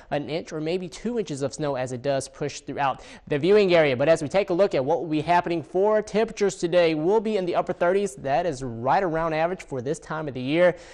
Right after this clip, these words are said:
But by tonight, temperatures, they will fall off to the lower twenties for overnight lows. We'll start to see that the snow will make its way in here, and that will even linger on into Saturday.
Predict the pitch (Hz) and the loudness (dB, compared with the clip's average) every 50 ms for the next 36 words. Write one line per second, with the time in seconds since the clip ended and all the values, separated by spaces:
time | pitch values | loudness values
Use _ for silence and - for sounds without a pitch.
0 | - - - _ _ - 117 110 - - 131 160 202 226 214 - 185 190 208 202 | -20 -20 -20 _ _ -10 -10 -8 0 4 6 6 6 6 4 2 0 2 4 4
1 | 175 127 113 110 - - - - - 135 143 151 180 170 185 190 185 160 131 131 | 4 2 0 -4 -12 -18 -20 -12 -6 -4 -4 -4 -4 -4 -2 -2 -2 -2 -2 -2
2 | 131 135 147 180 - - - 156 147 143 135 131 135 135 - - - 151 135 127 | -2 -2 -2 -4 -4 -2 0 2 4 4 6 4 4 2 0 -4 -12 -8 -6 -6
3 | 120 120 143 180 214 214 208 - 160 139 143 147 143 - - - - - - - | -2 0 2 4 4 2 0 -2 -4 -4 -4 -4 -6 -8 -12 -20 -20 -20 -16 -8
4 | - 147 123 139 170 185 202 208 202 208 208 180 - - - 165 170 - - - | -4 0 2 4 4 4 4 2 2 2 4 4 4 4 4 2 -2 -4 -12 -14
5 | 139 131 135 - - 160 160 - - 175 170 165 156 147 143 - - 165 165 175 | -12 -12 -12 -10 -10 -10 -10 -8 -8 -6 -4 -4 -4 -4 -6 -10 -6 -4 -4 -4
6 | 165 139 143 175 233 262 247 226 196 180 - 156 143 156 151 139 110 180 214 220 | -4 -4 0 2 2 4 4 2 0 0 -2 -4 -2 -2 -2 -2 0 -2 -2 -2
7 | 180 156 147 143 143 151 156 - - - - - - _ - 147 156 190 214 202 | -2 -2 -2 0 0 0 -2 -4 -10 -20 -20 -20 -18 _ -4 -2 0 0 -2 -4
8 | 151 131 127 151 202 226 214 - - - - - - 196 220 220 196 165 185 196 | -6 -6 -6 -6 -4 -6 -8 -12 -14 -18 -16 -10 -8 -8 -6 -6 -4 -4 -2 -2
9 | 196 175 170 190 220 190 147 143 156 139 - - - 123 123 - - 143 156 180 | 0 2 2 2 2 2 0 -2 -4 -8 -12 -16 -16 -16 -14 -12 -8 -8 -8 -8
10 | - - 143 117 107 110 104 104 - - | -8 -6 -6 -6 -4 -6 -10 -12 -14 -18